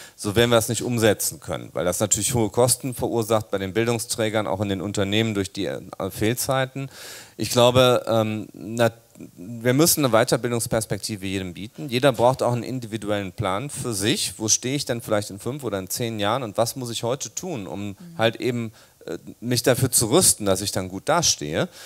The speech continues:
Speaker 1: Ähm, und da muss aber auch viel Eigeninitiative mit verbunden sein. Das muss auch jedem klar sein. In diesem alten Deutschland, wo man gesagt hat, das wird durch die Gewerkschaften schon verhandelt und, das wird, und ich brauche mich um nichts zu kümmern, sozusagen Vollkasko im Fahrstuhl geht das weiter.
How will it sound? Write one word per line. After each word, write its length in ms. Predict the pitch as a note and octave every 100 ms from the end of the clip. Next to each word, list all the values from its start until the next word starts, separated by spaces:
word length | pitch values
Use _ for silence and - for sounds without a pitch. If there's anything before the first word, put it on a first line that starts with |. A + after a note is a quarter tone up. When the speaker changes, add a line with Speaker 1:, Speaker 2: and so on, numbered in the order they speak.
| - - - - -
Speaker 1:
Ähm, 380 | B2 B2 B2 - _
und 220 | C3 B2+ -
da 160 | C3+ B2
muss 180 | D3 -
aber 200 | D3+ C3
auch 100 | A#2
viel 140 | -
Eigeninitiative 640 | B2+ F#3+ A2+ A2 - F#2 F2
mit 180 | E2
verbunden 380 | - E2+ D#2+ D#2+
sein. 140 | D2+ D#2
Das 140 | D#2
muss 200 | D3 C#3+
auch 60 | G#2
jedem 280 | A#2+ B2+
klar 240 | B2+ F#3 F3
sein. 220 | G2 E2
In 160 | E2+ G#2
diesem 260 | G#2+ A#2
alten 400 | - C3 D#3 C#3
Deutschland, 540 | A#2 B2 - D#3+ D3 C3+
wo 60 |
man 180 | A#2+ A#2+
gesagt 300 | G#2+ B2 C#3
hat, 140 | B2+
das 140 | A#2 G#2
wird 160 | B2+
durch 200 | A#2 A2+
die 260 | - A2+ A2
Gewerkschaften 680 | A2+ G2 C3+ - C3+ - A#2
schon 220 | A#2+ A2+
verhandelt 580 | G#2 A2+ C#3+ F3+ G3+ -
und, 220 | B2 A#2+
das 180 | A2+ C3
wird, 160 | -
und 160 | - A#2+
ich 80 | A#2
brauche 140 | C3
mich 160 | C3 A2+
um 100 | C3
nichts 260 | F3+ -
zu 100 | D3
kümmern, 360 | - G#3 D3+ G2+
sozusagen 420 | G#2+ - A#2 A2+
Vollkasko 600 | - D3 - D3 - C#3
im 100 | A2+
Fahrstuhl 380 | - A#2+ - A#2+
geht 160 | G#2
das 180 | G2+ G2
weiter. 340 | G2+ G#2+ D3+